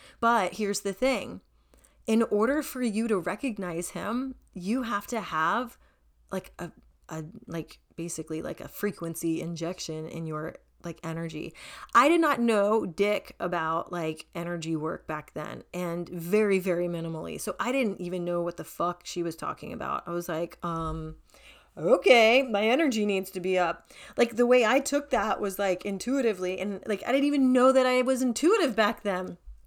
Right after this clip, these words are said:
But, like, intuitively, I took that as, like, <sighs> "Okay, I need to get my shit together if I'm supposed to meet this guy. Like, how am I gonna recognize him if I'm sitting here pining over some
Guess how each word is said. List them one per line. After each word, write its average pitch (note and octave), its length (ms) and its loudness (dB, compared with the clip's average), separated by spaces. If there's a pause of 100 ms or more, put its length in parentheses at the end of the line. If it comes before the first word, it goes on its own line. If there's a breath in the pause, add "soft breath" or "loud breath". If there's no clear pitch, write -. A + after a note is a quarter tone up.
(460)
But, A#3+ 120 0
like, A#3+ 240 0
intuitively, A#3 800 2
I A3+ 100 0
took D4+ 320 -6
that G#3 280 0
as, G3 300 -2
like, F#3+ 420 -2 (840 loud breath)
<sighs> - 560 -6
"Okay, C4+ 540 -2 (100)
I G3+ 140 -2
need D4+ 160 0
to C4+ 40 -2
get G3+ 200 0
my G3 120 -2
shit A#3+ 320 2
together G3 480 2
if F3+ 140 0
I'm A3 140 0
supposed G#3+ 420 -4
to F3+ 80 -6
meet G#3+ 220 -2
this F3+ 180 -4
guy. F#3+ 540 -2
Like, A3 160 -2
how G#3 240 0
am B3 80 -2
I B3 80 0
gonna A#3+ 200 0
recognize G3 680 -4
him F#3 200 -4
if F#3 140 -4
I'm F#3+ 180 -4 (280 loud breath)
sitting C4 300 0
here A3+ 120 2
pining A3+ 640 0
over A3 320 2
some F3+ 240 -4